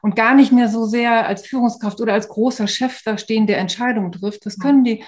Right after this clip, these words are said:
Speaker 1: Mitarbeiter, die selbst organisiert sind, die Selbstverantwortung tragen, selbst machen. Das sind die Experten, die da sind.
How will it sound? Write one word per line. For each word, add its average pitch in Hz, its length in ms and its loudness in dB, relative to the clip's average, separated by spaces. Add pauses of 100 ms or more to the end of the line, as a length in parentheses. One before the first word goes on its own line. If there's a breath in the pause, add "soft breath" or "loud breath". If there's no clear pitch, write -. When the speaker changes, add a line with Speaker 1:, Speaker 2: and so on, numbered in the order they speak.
(220 loud breath)
Speaker 1:
Mitarbeiter, 220 800 2
die 196 160 -2
selbst 233 320 -2
organisiert 208 680 -2
sind, 202 240 -2
die 202 80 0
Selbstverantwortung 202 880 -2
tragen, 185 380 -8
selbst 196 320 -4
machen. 175 260 -6
Das 226 140 -8
sind 294 180 2
die - 80 -2
Experten, 196 680 -2
die 175 120 -6
da 170 260 -4
sind. 170 260 -10